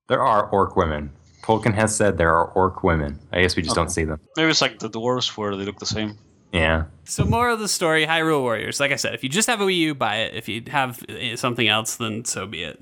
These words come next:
Speaker 2: So why isn't there, like, a stacked up orc woman? We're gonna
Speaker 1: Yeah,
Speaker 2: write an
Speaker 1: there
Speaker 2: article
Speaker 1: should be
Speaker 2: about
Speaker 1: one.
Speaker 2: that.
Speaker 3: That's a good question. That's
Speaker 2: Look for that. <laughs> That article.
Speaker 3: There's so much to look
Speaker 2: Orcish
Speaker 3: forward to.
Speaker 2: misogyny.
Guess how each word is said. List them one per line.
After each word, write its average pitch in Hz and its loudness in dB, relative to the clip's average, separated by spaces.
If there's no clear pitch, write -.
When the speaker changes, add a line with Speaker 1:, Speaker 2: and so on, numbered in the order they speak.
Speaker 2:
So - -4
why 117 2
isn't 117 -2
there, 117 2
like, 107 0
a 101 -4
stacked - -2
up 107 0
orc 113 0
woman? 113 0
We're 127 0
gonna 131 2
Speaker 1:
Yeah, 131 4
Speaker 2:
write 135 4
an 123 0
Speaker 1:
there 131 4
Speaker 2:
article 127 2
Speaker 1:
should 123 2
be 113 0
Speaker 2:
about 110 0
Speaker 1:
one. 110 2
Speaker 2:
that. 92 -8
Speaker 3:
That's 123 -2
a 131 0
good - -4
question. 120 -2
That's 143 0
Speaker 2:
Look 160 2
for 160 2
that. 147 2
<laughs> - -16
That 156 2
article. 135 -2
Speaker 3:
There's 147 -2
so 170 4
much 131 2
to 165 2
look 180 2
Speaker 2:
Orcish - 0
Speaker 3:
forward - 0
to. - 2
Speaker 2:
misogyny. 135 0